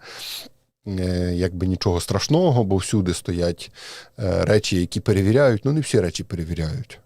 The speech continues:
Розумієте, якщо в людини немає, е, морального імперативу, е,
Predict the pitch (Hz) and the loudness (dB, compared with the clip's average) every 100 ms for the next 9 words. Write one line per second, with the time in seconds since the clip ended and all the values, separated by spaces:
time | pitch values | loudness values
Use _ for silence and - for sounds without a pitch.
0 | _ _ - - - - 98 127 127 101 | _ _ -20 -20 -8 -2 2 4 4 2
1 | 92 92 - 147 120 110 123 123 101 101 | 0 0 2 0 2 4 4 6 4 4
2 | 110 110 101 95 90 90 92 92 90 92 | 4 4 4 4 2 0 -2 -2 0 2
3 | 107 120 107 101 - 101 101 95 - 107 | 4 6 4 2 2 0 2 2 2 2
4 | 90 82 - - - - - _ - 90 | 2 -2 -6 -20 -20 -20 -20 _ -4 0
5 | 87 87 85 85 85 | 2 2 2 2 2